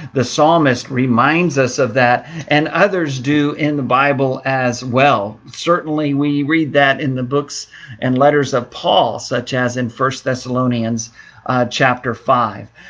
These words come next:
Um, he continues on to tell us a few things about why we should come before the Lord with joy and why we should be grateful for the opportunity, uh, to extol him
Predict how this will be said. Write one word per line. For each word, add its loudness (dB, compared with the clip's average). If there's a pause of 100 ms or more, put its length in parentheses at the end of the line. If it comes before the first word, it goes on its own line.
(120)
Um, 2
he 2
continues 2
on 4
to 0
tell 0
us -2
a 4
few -2
things 0
about 0
why -2 (260)
we 6
should -2
come -2
before 2
the 0
Lord 2 (240)
with 2
joy 4
and 0
why 2
we 2
should 0
be -2
grateful -2 (220)
for 4
the 2
opportunity, 0 (220)
uh, 2
to -2
extol 4
him -2